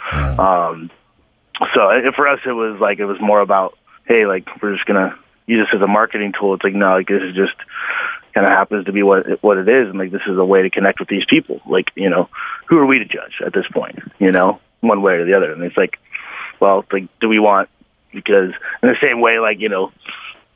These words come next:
Speaker 2: it's a marketing thing, like, it's like, you could be like, Well, would, because we're marketing towards Christians, are we only, like, or because we're, they're mar-, we were marketed as a Christian band, or one way or to some extent, like,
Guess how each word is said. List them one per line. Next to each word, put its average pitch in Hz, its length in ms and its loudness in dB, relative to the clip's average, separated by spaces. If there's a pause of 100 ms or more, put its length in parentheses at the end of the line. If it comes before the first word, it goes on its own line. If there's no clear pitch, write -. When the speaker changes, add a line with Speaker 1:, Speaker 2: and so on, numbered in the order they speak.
(120)
Speaker 2:
it's 113 140 0
a - 40 0
marketing 101 520 -2
thing, 101 260 2
like, 95 280 -2
it's - 180 -14
like, 90 180 0 (880)
you - 60 -14
could 95 120 -4
be 104 100 4
like, 92 200 2
Well, 98 280 2 (1300)
would, 107 460 0 (260)
because 120 220 0
we're 113 60 0
marketing 110 340 2
towards 101 200 -2
Christians, 101 320 -4
are 98 100 4
we 101 100 2
only, 98 440 0 (140)
like, 90 180 -2 (360)
or 113 160 2 (100)
because 117 300 0
we're, 98 340 0 (760)
they're 107 120 4
mar-, 98 240 0
we 104 140 -2
were 101 80 4
marketed 104 420 0
as 90 60 -6
a 90 40 -8
Christian 104 300 -2
band, 95 320 0
or 98 140 0 (380)
one 123 220 2
way 110 120 2
or 104 200 2
to - 180 -12
some 104 160 0
extent, 113 460 0
like, 92 180 -8